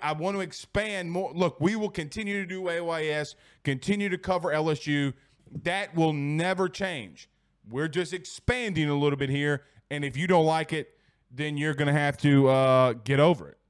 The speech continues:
You're just gonna have to get over it. So I, I don't know what else to tell you. I don't know what else to tell you. Yeah, I could put this in here. Blaine Smith says, "Broncos prepared to hire Sean Payton. Is,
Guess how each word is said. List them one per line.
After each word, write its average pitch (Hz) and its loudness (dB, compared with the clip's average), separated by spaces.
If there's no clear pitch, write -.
You're 113 -8
just 147 -10
gonna 143 -8
have 135 -6
to 127 -14
get 117 -8
over 101 -6
it. - -20
So 113 0
I, 110 2
I - 0
don't 113 2
know 107 4
what 104 2
else 95 -2
to 87 -12
tell 80 -10
you. 52 -16
I 120 0
don't 127 2
know 123 4
what 117 4
else 107 -2
to - -18
tell 110 0
you. 123 2
Yeah, 175 4
I 196 0
could 165 0
put 147 6
this 127 0
in 131 2
here. 127 4
Blaine 156 4
Smith 151 0
says, 139 0
"Broncos 143 4
prepared 143 2
to 123 2
hire 139 4
Sean 135 2
Payton. 131 0
Is, 135 0